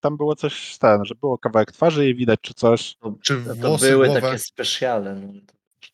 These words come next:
Speaker 1: A, okej, dobra.
Speaker 2: A to, to tro-,
Speaker 1: Nie,
Speaker 2: troszkę,
Speaker 1: wiesz
Speaker 2: troszkę tak, jak wiesz, jak z nudyzmem teraz, tak? Nie, że tutaj kawałek, wiesz, piersi, tutaj kawałek ten, nie? To wtedy dla dzieciaka
Speaker 1: Mhm.
Speaker 2: to było takie: „U, to widziałem w końcu jej twarz”, nie? Już takie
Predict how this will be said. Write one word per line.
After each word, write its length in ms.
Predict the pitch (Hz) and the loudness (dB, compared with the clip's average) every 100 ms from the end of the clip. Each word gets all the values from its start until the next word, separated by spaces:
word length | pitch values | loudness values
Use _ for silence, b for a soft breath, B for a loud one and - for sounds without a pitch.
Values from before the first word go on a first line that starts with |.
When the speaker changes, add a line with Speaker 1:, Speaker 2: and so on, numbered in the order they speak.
| _ _ _ _ | _ _ _ _
Speaker 1:
A, 600 | 104 104 107 113 110 95 _ | 2 6 6 6 6 2 _
okej, 380 | _ - 104 92 - | _ -2 0 -2 -10
dobra. 280 | 101 98 - | -12 -10 -10
Speaker 2:
A 60 | 120 | -8
to, 20 | |
to 120 | 131 | -4
tro-, 100 | 180 | -2
Speaker 1:
Nie, 40 | 180 | -2
Speaker 2:
troszkę, 280 | 147 143 | 0 2
Speaker 1:
wiesz 200 | 135 127 | 4 2
Speaker 2:
troszkę 300 | - 165 - | 0 -6 -4
tak, 220 | 151 160 160 | -2 0 -2
jak 120 | 131 | -6
wiesz, 200 | 143 135 | -8 -8
jak 140 | 123 | -10
z 100 | 117 | -8
nudyzmem 500 | 131 131 139 135 123 | -6 -6 -6 -8 -10
teraz, 420 | 123 120 98 - | -8 -8 -8 -10
tak? 260 | - 117 - | -14 -14 -14
Nie, 220 | 107 107 | -14 -12
że 120 | 107 | -12
tutaj 200 | 110 107 | -14 -14
kawałek, 460 | 101 107 104 101 98 | -12 -6 -6 -6 -8
wiesz, 240 | 98 98 | -12 -14
piersi, 380 | - 123 135 - | -8 -6 -6 -6
tutaj 160 | 107 101 | -12 -12
kawałek 300 | 110 101 98 | -8 -8 -8
ten, 280 | - 120 104 | -8 -6 -6
nie? 160 | 107 | -10
To 100 | 107 | -12
wtedy 240 | _ 120 104 | _ -14 -6
dla 100 | 113 | -6
dzieciaka 180 | 139 131 | -4 -4
Speaker 1:
Mhm. 180 | 131 135 | -2 -4
Speaker 2:
to 60 | |
było 120 | 110 104 | -4 -6
takie: 200 | 104 101 | -6 -8
„U, 280 | 120 139 | -6 -6
to 140 | 110 110 | -6 -8
widziałem 320 | 117 131 135 | -6 -4 -4
w 60 | - | -4
końcu 200 | 123 117 | -6 -6
jej 80 | |
twarz”, 360 | 110 131 104 - | -4 -4 -4 -10
nie? 100 | 110 | -12
Już 260 | 113 101 - | -14 -16 -18
takie 260 | _ 151 | _ -20